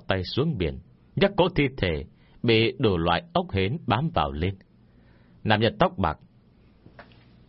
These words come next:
nam nhân tóc bạc kéo cô thi thể đi về phía Nhóc Nhậm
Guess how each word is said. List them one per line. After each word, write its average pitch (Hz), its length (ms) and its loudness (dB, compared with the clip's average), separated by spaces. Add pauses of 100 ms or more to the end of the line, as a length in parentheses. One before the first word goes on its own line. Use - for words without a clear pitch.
(2000)
nam 113 240 4
nhân 110 240 2
tóc 180 200 2
bạc 87 220 0 (180)
kéo 107 180 4
cô - 180 6
thi 117 200 2
thể 80 220 -2 (240)
đi 160 160 4
về 95 200 2
phía 123 120 -2
Nhóc 127 260 -2
Nhậm 85 240 -2